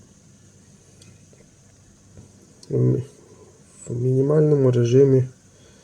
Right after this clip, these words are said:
показує нам вісімдесят тисяч люкс. Ну, в общем, навіть не на се-, на середину потужності вже йде в зашкал більше двісті тисяч люкс. От такий експеримент.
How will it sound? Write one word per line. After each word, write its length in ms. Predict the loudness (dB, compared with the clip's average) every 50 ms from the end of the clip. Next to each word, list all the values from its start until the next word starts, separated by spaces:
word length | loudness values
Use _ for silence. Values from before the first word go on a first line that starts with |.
| _ _ _ _ _ -20 -20 _ -20
показує 680 | -16 -16 -12 -6 0 0 2 2 0 0 -2 -2 0 0
нам 340 | 0 0 0 0 0 -2 -4 -6 -14 -20 -20 -20 -20 _ _ _ _ -20 -20 -20 -20 -20 -20 -20 _ _ -20 -20 _ -20 -20 -20 -20 -20 -20 _ _ _ _ -20 -18 -18 -12 -8
вісімдесят 880 | -6 -6 -4 -4 -4 -4 -2 -2 -2 -2 -4 -6 -6 -4 -4 -4 -4 -4
тисяч 500 | -6 -6 -6 -4 -4 -6 -6 -6 -6 -4
люкс. 320 | -2 -2 -2 -2 -4 -6 -4
Ну, 180 | -2 -2 -2
в 120 | 0 2 2
общем, 440 | 0 0 0 -2 0 2 2 2 2 -2 -6 -20 -20 -20 -20 -20 -20 -20 _ _ _ _ _ -20 -20 -20 -20 -20 -20 -20 _ _ _ -20 -20 -20 -20 -20 -20 -20 -20 -20 -20 -20 -20 -20 -20 -20 -20 -20 -20 -20 -20 -20 _ _ _ -20 -20 -20 -20 -20 -20 -20 -20 -20 -20 -20 -20 -20 -20 -20 -20 -20 -18 -16 -14 -14 -14 -16 -20 -20 -20 -20 -20 -20 -20 -20 -20 -10 -6 -4 -4 -4 -6 -8 -10 -10 -8 -4 0
навіть 420 | 2 4 6 6 6 6 4 4
не 120 | 4 4 6
на 120 | 6 4
се-, 280 | 2 0 -2 -2 -2 -4 -6 -12 -14 -14 -14 -14 -14 -10 -6
на 140 | -4 -4 -2
середину 560 | -2 0 0 2 2 4 4 4 4 4 4
потужності 580 | 2 0 -2 -2 0 2 2 2 2 0 -4 -6
вже 220 | -2 0 2 0
йде 200 | 2 2 2 2
в 60 | 2 2
зашкал 420 | 0 -2 -2 -2 -2 -2 -2 0
більше 380 | 2 2 0 0 0 -4 -6 -6
двісті 380 | -4 -2 -2 -2 -2 -4 -6
тисяч 340 | -4 -2 -2 -2 -4 -4 -4
люкс. 240 | -4 -4 -2 -2 -4
От 140 | -4 -4 -4
такий 380 | -4 -4 -4 -4 -2 0 0
експеримент. 720 | 0 -2 -6 -10 -8 -4 -2 0 2 2 2 0 -2 -4